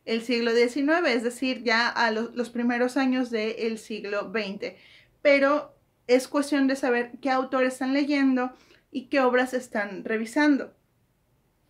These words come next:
Porque ya a partir del siglo veinte, la verdad es que, eh, se empiezan a dar unas transformaciones también muy interesantes. Recordemos, cien años es un tiempo muy largo donde ocurren muchas cosas.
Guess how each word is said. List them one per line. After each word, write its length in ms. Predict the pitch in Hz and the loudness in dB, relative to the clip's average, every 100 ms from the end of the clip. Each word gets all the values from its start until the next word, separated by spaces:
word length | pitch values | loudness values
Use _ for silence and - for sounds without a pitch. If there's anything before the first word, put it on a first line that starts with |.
| _ | _
Porque 240 | 220 226 247 | -2 4 6
ya 120 | 240 | 6
a 40 | |
partir 260 | 247 254 262 | 2 0 0
del 140 | 262 | 0
siglo 300 | 262 269 262 | 0 0 0
veinte, 240 | 247 226 269 | 0 0 0
la 100 | 226 | 0
verdad 320 | 220 220 220 | 0 -2 -2
es 160 | 233 226 | -8 -8
que, 320 | - 277 269 - - _ _ | -4 -2 -2 -8 -20 _ _
eh, 260 | 220 220 220 | 0 2 0
se 120 | 254 | -2
empiezan 280 | 240 240 269 | -4 0 2
a 60 | |
dar 100 | 233 | 2
unas 320 | 226 240 240 - | 2 0 -2 -2
transformaciones 720 | 233 247 240 240 247 262 262 | -2 -2 -4 -2 0 -2 -2
también 260 | 233 226 | -4 -2
muy 240 | 240 233 226 | -2 -2 -2
interesantes. 800 | 226 220 233 285 311 302 214 | -4 -4 -4 0 0 0 -6
Recordemos, 500 | 220 220 226 220 220 | -10 -6 -6 -4 -4
cien 260 | - 262 262 | -2 2 2
años 440 | 247 247 262 302 - _ _ _ | 2 2 0 0 -10 _ _ _
es 140 | - 254 | -4 -2
un 100 | 254 | 0
tiempo 420 | 247 240 214 - 240 | 0 0 -2 -2 -2
muy 240 | 247 302 | 2 4
largo 280 | 277 262 269 | 2 2 0
donde 220 | 254 208 | -2 -2
ocurren 380 | 208 220 220 - | -4 -6 -6 -6
muchas 360 | 220 196 196 | -10 -10 -12
cosas. 520 | - 269 294 226 - | -4 -2 -2 -6 -10